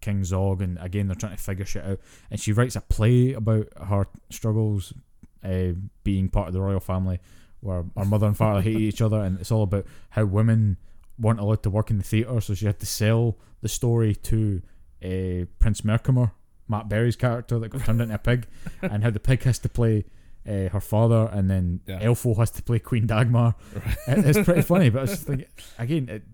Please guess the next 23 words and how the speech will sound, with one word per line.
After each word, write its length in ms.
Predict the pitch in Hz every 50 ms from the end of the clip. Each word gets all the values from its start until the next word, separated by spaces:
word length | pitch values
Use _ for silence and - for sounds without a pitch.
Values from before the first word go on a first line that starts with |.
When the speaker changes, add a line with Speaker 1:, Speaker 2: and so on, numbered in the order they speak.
| - -
Speaker 1:
it's 240 | 120 123 117 -
more 200 | 135 139 139 135
of 220 | 123 107 101 - - -
Bean 180 | 113 120 117
trying 140 | - 123 110
to 60 | 107
figure 200 | 101 110 107 107
herself 380 | 104 101 - - 104 98 - 147
out. 180 | 143 117 - - - - - - - -
But 120 | 139 139
we 100 | 131 123
do 180 | 113 - 180 185
get 300 | 151 165 151 131 - - - - - - - - - -
more 300 | - 123 120 120 123 127
of 60 | 113 101
a 20 |
focus 320 | 101 - 123 110 - 110 -
on 80 | 95
the 80 | 90 95
other 120 | 110 131 131
characters 540 | - - 135 143 147 - 143 131 113 104 98 - - -
because 340 | 123 113 - 110 104 - -
Lucy 500 | 104 117 131 - - 131 123 113 104